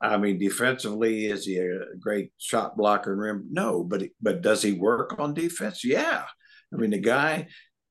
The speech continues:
uh, I, I'll say, I've said this before, and I mean it. I mean, there's never been a big in Kings history, and, and I mean Kings history. I mean,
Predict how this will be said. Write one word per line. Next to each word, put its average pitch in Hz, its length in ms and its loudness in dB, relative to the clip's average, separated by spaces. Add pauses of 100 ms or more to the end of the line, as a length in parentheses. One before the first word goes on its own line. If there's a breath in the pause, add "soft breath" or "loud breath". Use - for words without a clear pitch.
(120)
uh, - 340 -10
I, 151 100 2
I'll 170 220 4
say, 160 240 2
I've 185 240 4
said 165 220 0
this 139 160 -4
before, 110 460 -2
and 123 80 -2
I 139 120 2
mean 170 300 0
it. 113 160 -4
I 117 140 2
mean, 110 280 -2
there's 190 240 2
never 143 440 0
been 110 240 -6
a 107 60 -10
big 104 500 2
in 98 220 -14
Kings 110 340 -2
history, 107 640 -4 (500)
and, 95 220 -2
and 98 160 0
I 180 100 6
mean 143 260 4
Kings 240 320 6
history. - 560 0 (160)
I 113 40 0
mean, 120 280 4